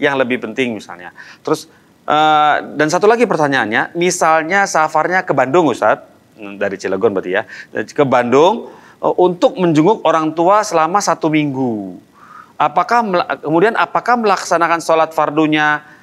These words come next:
tamam atau sempurna atau jamak ringkas? Dan bolehkah di saat safar itu atau begitu sampai di rumah mertua itu, eh, sholat duha dan sela-, dan juga selain itu sholat rawatib?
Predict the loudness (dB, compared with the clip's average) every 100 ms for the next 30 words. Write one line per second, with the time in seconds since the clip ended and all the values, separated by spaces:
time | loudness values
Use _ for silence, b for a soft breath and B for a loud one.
0 | b 0 0 2 0 0 0 0 0 2
1 | 2 2 0 0 -4 -2 -4 0 0 2
2 | 0 0 0 -2 0 -2 0 0 0 -2
3 | -10 b b b -2 0 2 2 2 0
4 | -2 B B -4 0 2 2 2 0 0
5 | 0 2 4 4 0 0 0 0 -4 -2
6 | -2 0 -2 -2 -2 0 0 0 0 0
7 | 0 0 -2 b b b 0 2 2 0
8 | 0 0 0 0 2 2 2 2 -2 -8
9 | _ _ 0 0 0 0 0 0 0 2
10 | 2 -2 -4 -2 -2 -2 0 0 0 -2
11 | -2 -2 B -10 -2 -2 0 0 0 0
12 | -4